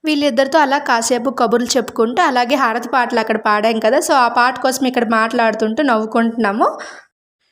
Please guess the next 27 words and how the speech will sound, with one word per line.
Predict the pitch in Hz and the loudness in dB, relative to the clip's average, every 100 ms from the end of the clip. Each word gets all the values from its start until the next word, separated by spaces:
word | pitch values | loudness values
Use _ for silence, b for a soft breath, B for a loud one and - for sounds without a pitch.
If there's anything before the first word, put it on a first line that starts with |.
| _ _ _ - | _ _ _ -10
ఇక్కడ | 311 311 | -2 0
మా | 285 | 2
పెద్ద | 269 262 247 | 2 0 2
మరదలు | 285 262 240 | 0 0 0
వచ్చేసి | 233 226 214 320 | 0 0 -2 -2
పాట | 277 240 233 | 0 0 0
పాడుతుంది, | 262 226 233 208 | 0 0 -2 -2
so | 277 311 | 0 0
ఆ | 247 220 | 0 2
పాట | 226 240 | 0 2
అయితే | 247 262 | 0 0
సరిగ్గా | 254 214 214 233 | 0 -2 0 0
రావడం | 208 220 240 | 2 2 0
లేదని | 226 202 226 | 0 0 0
అందరం | 277 220 220 233 | 0 0 -2 0
నవ్వుకుంటున్నాం. | 208 208 226 220 220 254 | -2 -2 -2 0 0 0
అలాగే | 254 226 233 269 | 0 0 0 0
నేను | 226 226 247 | 0 -2 -2
కూడా | 247 254 254 | -2 0 2
పాడుతున్నాను, | 226 233 254 220 208 262 | 2 2 -2 0 0 0
నా | 254 220 | 0 0
పాట | 240 247 247 | 0 0 0
కూడా | 254 269 | -2 0
న-, | 247 254 | -4 -2
వింటూ | 233 226 302 | -4 -2 0
వాళ్ళు | 240 226 | 0 0
నవ్వుతున్నారు. | 214 220 247 214 202 208 | -2 -2 -2 -2 0 0